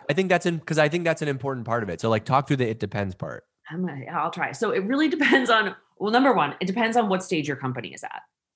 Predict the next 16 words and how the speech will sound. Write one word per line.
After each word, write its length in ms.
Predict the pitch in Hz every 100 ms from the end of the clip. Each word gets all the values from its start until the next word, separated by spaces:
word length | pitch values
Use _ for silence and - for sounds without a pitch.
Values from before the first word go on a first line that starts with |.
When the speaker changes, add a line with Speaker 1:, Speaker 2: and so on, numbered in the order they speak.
| -
Speaker 2:
and 120 | 165
what 120 | 165
your 100 | 151
needs 180 | 131 120
are, 180 | 73 -
right? 200 | 156 151 - _
The 60 | 185
stage 360 | - 214 214
of 140 | 247 247
your 140 | 302
company 500 | 220 190 185 175 175
matters 500 | 165 156 156 151 151 -
a 80 | 160
whole 760 | - - 180 170 165 165 160 160
heaping 500 | - 151 151 147 131
lot 280 | 120 -